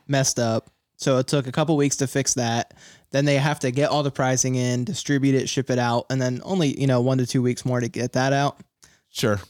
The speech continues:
Speaker 1: I'm fine with that. That's whatever. But October, come on.
Speaker 2: Mm-hmm.
Speaker 1: Like, I, I don't wanna hear any excuses for
Speaker 2: Mm-hmm.
Speaker 1: October. Just say you messed up. Stop putting it on Bandai. <laughs> Like,
Speaker 2: Hey, man,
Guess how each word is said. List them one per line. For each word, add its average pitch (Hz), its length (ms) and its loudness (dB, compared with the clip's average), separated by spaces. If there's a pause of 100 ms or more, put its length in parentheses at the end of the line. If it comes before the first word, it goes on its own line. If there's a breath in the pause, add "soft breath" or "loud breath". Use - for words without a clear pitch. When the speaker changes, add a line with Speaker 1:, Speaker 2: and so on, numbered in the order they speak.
(140)
Speaker 1:
I'm - 80 0
fine 151 240 2
with 143 100 0
that. 143 300 0 (160)
That's 165 160 0
whatever. 139 420 2 (400 soft breath)
But 131 300 0
October, 160 500 2
come 175 220 2
on. 113 140 -2
Speaker 2:
Mm-hmm. 92 200 -12
Speaker 1:
Like, 175 260 0 (200)
I, 233 140 2 (100)
I 220 80 6
don't 240 100 6
wanna 214 160 6
hear 170 200 6
any 147 160 4
excuses 131 460 2
for 143 100 2
Speaker 2:
Mm-hmm. 120 100 0
Speaker 1:
October. 120 400 -4
Just 202 180 2
say 240 160 4
you 196 160 4
messed 160 320 4
up. 120 240 -4
Stop 202 220 2
putting 202 220 2
it - 20 4
on 151 140 2
Bandai. 120 480 0
<laughs> - 400 -4
Like, 190 120 2
Speaker 2:
Hey, 101 100 2
man, 101 420 0